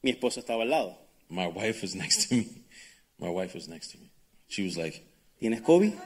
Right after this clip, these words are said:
Speaker 2: "You got covid?" Ah.
Speaker 1: "Deberías de
Speaker 2: No.
Speaker 1: ponerte una mascarilla."
Speaker 2: She's like, "Maybe you should put a mask on."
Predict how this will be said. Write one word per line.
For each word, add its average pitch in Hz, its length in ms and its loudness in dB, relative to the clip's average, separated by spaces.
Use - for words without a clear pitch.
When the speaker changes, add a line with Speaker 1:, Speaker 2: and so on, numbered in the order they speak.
Speaker 2:
"You 113 140 0
got 107 120 -4
covid?" 175 360 -2
Ah. 262 520 -2
Speaker 1:
"Deberías 113 340 8
de 302 60 4
Speaker 2:
No. - 60 -2
Speaker 1:
ponerte 139 200 4
una 127 80 4
mascarilla." 110 400 -2
Speaker 2:
She's 104 100 -10
like, 101 140 -6
"Maybe 101 200 -4
you 120 60 -2
should - 140 -4
put 120 120 4
a 107 40 6
mask 107 360 6
on." 80 160 0